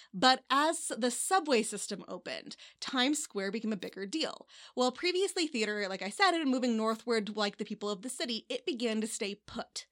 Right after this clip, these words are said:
As Tepper put it, quote, "Theater started being seen as an institution in a way. It became more and more integral to the city. It became something people thought of as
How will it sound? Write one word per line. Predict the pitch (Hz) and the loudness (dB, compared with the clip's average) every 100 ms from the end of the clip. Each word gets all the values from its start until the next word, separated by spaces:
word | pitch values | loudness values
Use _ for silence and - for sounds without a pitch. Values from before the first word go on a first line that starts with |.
| - - | -20 -6
As | 202 208 | -4 -2
Tepper | 277 285 311 | -2 0 -2
put | 302 254 | 0 0
it, | 247 | 0
quote, | - 247 240 - | -2 0 0 -2
"Theater | - 302 349 370 | 0 2 2 0
started | 339 262 254 254 | -2 0 0 0
being | 226 226 226 | 0 0 0
seen | - 240 233 | 0 0 0
as | 208 214 | -2 -4
an | 208 | -4
institution | 233 233 254 - - 240 240 208 185 - | -2 -2 -2 -8 -4 0 0 0 -4 -8
in | 196 | -8
a | |
way. | 170 - - - - - | -8 -10 -14 -16 -16 -4
It | 233 240 | -4 0
became | 269 294 254 | 0 2 4
more | 226 247 339 | 4 6 4
and | - 269 | 4 4
more | 269 - | 2 0
integral | - 240 269 180 196 | 0 0 0 -2 -4
to | 190 | -4
the | 226 | -6
city. | - 415 220 - - - - - | -2 -2 -4 -10 -18 -18 -18 2
It | 262 269 214 | 4 4 0
became | 277 - 302 320 302 | -2 0 0 0 0
something | - - 269 269 302 294 | -6 -2 -2 0 -2 -2
people | - 247 247 240 | -2 -2 -2 -2
thought | - 202 214 | -2 -2 0
of | 214 190 - | 0 -2 -4
as | 202 202 | -2 -4